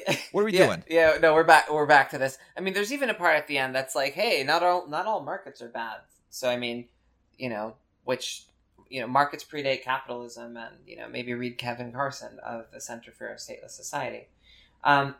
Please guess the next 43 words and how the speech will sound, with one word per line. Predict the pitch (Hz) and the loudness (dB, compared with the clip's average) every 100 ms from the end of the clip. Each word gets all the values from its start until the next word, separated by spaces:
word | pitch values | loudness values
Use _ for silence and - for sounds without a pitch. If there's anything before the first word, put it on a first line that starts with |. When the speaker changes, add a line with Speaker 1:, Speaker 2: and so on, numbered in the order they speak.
| _ _ _ _ _ - | _ _ _ _ _ 2
Speaker 1:
but, | 175 - - | 2 2 0
but | 190 196 | 0 0
th-, | - - | -4 0
there | 190 233 | 4 4
is | 294 | 6
also | 247 233 226 | 6 4 2
this | 190 190 | -4 0
other, | 175 170 151 143 | 2 4 4 2
oh, | 131 120 - - | -2 -10 -14 -12
God. | 117 117 - _ _ _ _ _ _ _ _ _ _ _ - | -8 -8 -10 _ _ _ _ _ _ _ _ _ _ _ 0
How, | 180 - - _ _ 160 | 0 0 -14 _ _ 6
that, | 208 208 - | 8 8 4
that | 196 190 165 | 8 8 8
is | 143 | 2
distracting. | 139 - 131 117 - - 123 | -8 -4 -4 -4 -10 -20 -16
I | |
mean, | 135 135 135 | -12 -10 -10
you | 131 | -12
know, | 117 117 - | -12 -14 -8
wh-, | 165 160 185 | -2 -2 2
why | 196 185 | 4 4
say | - 131 | 2 -8
that | 120 120 | -8 -10
at | 123 | -14
the | - 107 | -18 -16
end? | - - _ | -18 -20 _
Like, | - - - _ _ | -20 -20 -20 _ _
we | 170 | -12
read | 165 156 151 | -6 -6 -8
through | 143 135 | -12 -10
your | 123 | -10
whole | 127 120 | -8 -8
rhizomatic | 123 127 123 120 120 117 _ | -8 -12 -12 -14 -14 -16 _
piece. | 120 123 - _ _ _ _ _ | -20 -18 -20 _ _ _ _ _
Like, | 120 123 120 _ _ _ _ _ | -14 -12 -12 _ _ _ _ _
you | 135 | -18
drop | 131 139 143 | -6 -4 -4
that | 123 120 | -6 -6
on | 139 143 | -8 -8
us? | 151 - - - | -10 -14 -20 -4
I | - | -2
think, | 262 277 | -2 -2
the, | 220 | -4